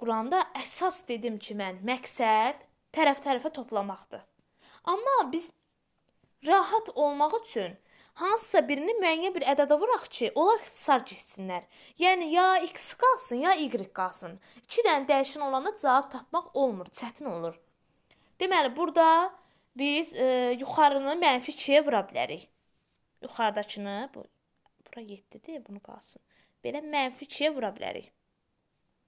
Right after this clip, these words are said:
Mən həm sözlə deyirəm, ola bilsin yazımdan başa düşməsəz, sözlərlə ən azından eşidə bilərsiniz. Deməli,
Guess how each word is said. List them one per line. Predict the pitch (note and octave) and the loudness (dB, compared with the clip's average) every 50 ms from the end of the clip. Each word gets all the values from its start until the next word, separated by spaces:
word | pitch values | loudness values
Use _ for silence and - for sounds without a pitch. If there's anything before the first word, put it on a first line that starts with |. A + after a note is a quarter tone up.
| _ _ _ _ _ - - - _ - | _ _ _ _ _ -20 -20 -20 _ -6
Mən | B3 B3+ C4 | -4 -2 -2
həm | C#4+ C#4 C4+ | -2 -2 -4
sözlə | - - D4 C4+ B3+ B3 D4 E4 E4 C4+ | -4 0 0 0 0 0 -4 -6 -4 -4
deyirəm, | A3+ G#3 G3 G#3 A#3 A#3+ G#3 - | -2 -2 0 0 0 -2 -2 -4
ola | A3+ B3 B3+ C4 | -4 -2 -2 -2
bilsin | B3+ - - B3 | -4 -6 -6 -2
yazımdan | B3 A#3+ A3+ A3+ - A3+ A3+ A#3 A#3 | -2 -2 -2 -2 -4 -6 -8 -8 -6
başa | A3+ A3 - A#3 | -6 -8 -8 -10
düşməsəz, | A#3 - - - D4+ F4 - A#3+ F#3 - - | -10 -12 -10 -8 -8 -8 -8 -8 -10 -10 -6
sözlərlə | - C4 A#3+ A#3 A3+ C4+ C#4 C4 B3+ D4 D#4+ - _ - | -4 -4 -4 -2 -2 -2 -2 -2 -4 -8 -12 -12 _ -10
ən | - A#3 A#3 | -8 -6 -6
azından | A3 G#3 - A3+ B3+ C4+ A#3+ | -6 -6 -8 -10 -10 -10 -10
eşidə | A3+ - - G#3+ G3 | -10 -8 -8 -8 -8
bilərsiniz. | G3 F#3+ F3+ F3+ F#3 - - - - - - _ _ _ _ _ - - - - - - - - | -8 -8 -10 -10 -10 -12 -12 -12 -14 -14 -16 _ _ _ _ _ -20 -20 -20 -20 -20 -8 -2 0
Deməli, | E4 D#4 D4+ C#4 A3+ A3 F#3+ F3+ | 2 4 4 2 2 0 -4 -6